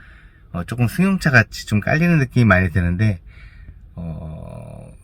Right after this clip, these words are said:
그랜드 카니발은 바퀴가 좀 작고, 어, 폭이 얇으면서, 어, 좌우폭도 조금 더 좁은 느낌이라 코너라든지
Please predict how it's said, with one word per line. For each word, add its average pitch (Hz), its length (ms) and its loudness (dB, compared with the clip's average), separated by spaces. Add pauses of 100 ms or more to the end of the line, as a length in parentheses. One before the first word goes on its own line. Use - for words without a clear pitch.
(160)
그랜드 127 300 6
카니발은 123 520 6
바퀴가 127 500 4
좀 120 200 2
작고, 131 600 -2 (560)
어, 87 360 -16 (280)
폭이 160 320 2
얇으면서, 107 840 4 (1300)
어, 85 300 -6
좌우폭도 120 600 0
조금 165 360 0
더 127 120 2
좁은 127 460 4
느낌이라 98 640 2 (1120)
코너라든지 123 960 4